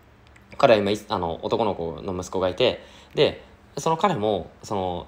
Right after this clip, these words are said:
えっと、学生時代の時に付き合っていた子と、えっと、同棲生活とかを経て、えっと、五年ぐらい、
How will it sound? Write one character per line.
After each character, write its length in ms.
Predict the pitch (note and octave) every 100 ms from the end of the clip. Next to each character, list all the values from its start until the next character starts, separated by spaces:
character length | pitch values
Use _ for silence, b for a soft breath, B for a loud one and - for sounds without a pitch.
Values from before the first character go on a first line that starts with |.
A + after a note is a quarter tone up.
| - -
え 120 | F#2
っ 40 | F2 -
と、 140 | - F2
学 220 | F2+ -
生 200 | - A#2+
時 120 | B2
代 140 | C3 A#2+
の 80 |
時 160 | G#2+ -
に 60 | C#3+
付 120 | -
き 60 | B2+
合 60 |
っ 100 | A#2+
て 100 | -
い 40 | G2+
た 100 | F#3+
子 120 | A2
と、 300 | D#3+ B2+ - B B -
え 160 | G2+
っ 40 | F#2
と、 100 | F#2+
同 140 | A2+
棲 200 | A2+ A#2
生 160 | A#2 A2+
活 180 | F#2
と 120 | - -
か 80 |
を 60 | E2+
経 100 | F#2
て、 320 | - A#2 E2+ B B
え 40 | -
っ 40 |
と、 80 | F2+
五 120 | G2+
年 180 | A#2+ C#3+
ぐ 80 | F#3
ら 100 | A#2+
い、 120 | -